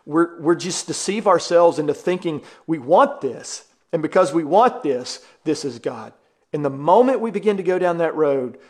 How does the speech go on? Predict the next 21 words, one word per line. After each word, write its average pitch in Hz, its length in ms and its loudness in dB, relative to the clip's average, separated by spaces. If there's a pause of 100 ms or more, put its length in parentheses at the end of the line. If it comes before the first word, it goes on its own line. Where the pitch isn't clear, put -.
(160)
we 151 160 -2
push 185 320 0
away 151 260 0
any 170 240 -4
wisdom 175 520 2
that 127 120 -10
comes 156 240 -2
from 131 220 -10
anybody 185 500 2
in 165 80 0
our 151 140 4
life 139 500 0
that's - 160 -10
trying 175 300 2
to 156 60 -2
bring 143 280 -2
godly 185 400 2
counsel 165 440 0
and 143 80 -4
godly 139 340 0
wisdom, 156 440 2